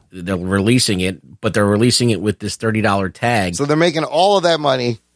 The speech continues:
Speaker 1: That's their money. And then whatever happens in the theaters, you know, they can, they'll get, uh, as I said, they fucked everyone out of that percentage that the W B did, so they're probably gonna make more money there, too.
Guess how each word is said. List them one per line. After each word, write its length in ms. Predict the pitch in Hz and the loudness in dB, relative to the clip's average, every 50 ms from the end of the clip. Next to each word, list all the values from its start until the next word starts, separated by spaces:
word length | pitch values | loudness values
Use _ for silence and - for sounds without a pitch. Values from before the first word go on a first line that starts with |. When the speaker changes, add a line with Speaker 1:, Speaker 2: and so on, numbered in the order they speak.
| _ | _
Speaker 1:
That's 260 | - 107 117 113 - - | -4 -4 -4 -4 -2 0
their 200 | 127 135 156 165 | 2 2 4 4
money. 480 | 160 151 147 139 139 135 135 131 135 - _ _ _ _ _ _ _ _ _ _ _ - | 4 2 2 2 2 0 0 -2 -4 -10 _ _ _ _ _ _ _ _ _ _ _ -12
And 100 | 123 123 | -4 -2
then 100 | 135 135 | 0 2
whatever 260 | 135 139 151 151 147 | 2 2 2 2 2
happens 340 | 139 147 143 131 135 117 120 | 2 0 -2 -4 -6 -6 -4
in 60 | 131 | -2
the 80 | 131 127 | -2 -2
theaters, 720 | - - 185 175 170 156 135 127 120 - - - - - _ | -2 0 0 2 4 4 2 2 0 -2 -6 -8 -10 -14 _
you 120 | 131 139 127 | -10 -4 -2
know, 180 | 117 110 113 | 0 0 2
they 160 | 107 117 120 110 | 2 0 0 0
can, 400 | - 127 117 117 113 110 110 - _ _ _ - | 0 0 0 0 0 -2 -4 -8 _ _ _ -4
they'll 160 | 123 120 113 | -2 0 0
get, 320 | 92 120 113 110 101 - _ _ - | 2 2 0 0 -2 -6 _ _ -6
uh, 160 | - 98 104 71 | -2 -2 0 0
as 160 | 208 214 92 | 0 0 2
I 60 | 110 | 0
said, 160 | 101 - 151 123 | 2 2 0 0
they 80 | 98 95 | 0 -2
fucked 260 | - - 117 107 - | 0 -2 -2 -2 0
everyone 260 | 123 113 117 98 101 | 2 2 2 2 2
out 120 | 107 104 104 | 2 0 0
of 60 | 101 | 0
that 160 | 101 95 - | 0 -2 -2
percentage 560 | - 104 90 - - 127 135 127 98 90 82 | -4 -10 -8 -2 -2 -2 0 -2 -4 -6 -4
that 240 | 98 101 85 67 - | -4 -4 -4 -4 -6
the 80 | 92 95 | -8 -6
W 340 | 85 98 90 85 95 95 92 | -4 -4 -4 -4 -4 -4 -2
B 180 | 95 131 156 151 | -2 -2 -2 0
did, 260 | 101 87 92 90 - | 0 -2 -2 -2 -4
so 120 | - 101 | -6 -4
they're 140 | 98 101 101 | -2 -2 -2
probably 200 | - - 117 117 107 | -2 -2 -4 -2 -2
gonna 100 | 110 110 | 0 -2
make 140 | 113 - 107 | -2 -2 -2
more 140 | 113 117 113 | -2 0 0
money 240 | 117 117 113 113 110 | 0 0 0 0 2
there, 180 | 113 117 113 | 2 0 0
too. 300 | 104 - - 165 170 - | -2 -4 -6 -6 -6 -6